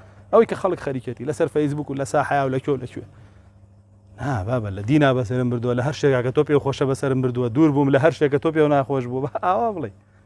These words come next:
سەرە بەرز بێ، جوای پرسیارەکە و پێ بدرێتەوە. اینجا پاشان پرسیارە لێ کرێ: «ماڵە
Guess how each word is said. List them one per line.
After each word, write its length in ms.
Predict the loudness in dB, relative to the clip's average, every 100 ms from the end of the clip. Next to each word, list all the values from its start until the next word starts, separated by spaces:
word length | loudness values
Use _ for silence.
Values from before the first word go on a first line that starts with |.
| _ _ -20 -20 -20 -20 -2
سەرە 180 | 4 6 6
بەرز 200 | 2 2
بێ، 80 | 0
جوای 160 | 2 2
پرسیارەکە 320 | 0 0 0 0
و 40 | -2
پێ 60 | -2
بدرێتەوە. 340 | -4 -6 -8
اینجا 180 | 0 4
پاشان 300 | 4 4 2
پرسیارە 320 | -2 0 2 2
لێ 80 | 0 0
کرێ: 140 | -2 -4 _ -20 -20 -20 _ -20 -20 -20 -20 -20 -20 -20 -20 -20 -8 -2 4
«ماڵە 320 | 8 8 8